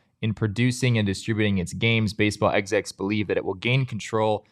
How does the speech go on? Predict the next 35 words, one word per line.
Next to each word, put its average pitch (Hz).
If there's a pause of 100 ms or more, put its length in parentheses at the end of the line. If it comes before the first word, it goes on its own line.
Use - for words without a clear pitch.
(180)
over 104
many 120
of 135
those 113
rights 101
controlled 98
by 90
Diamond 92
Sports." - (420)
And 104
Diamond 110
Sports 143
is 104
the, 101 (320)
uh, 95
parent 110
company 104
that 92 (100)
ultimately 104
owns 98
Bally 85
Sports 98
Arizona, 104
as 87
well 90
as 90
a 90
number 92
of -
other 101 (180)
regional 98
sports -
networks 90
that 90
carry, 87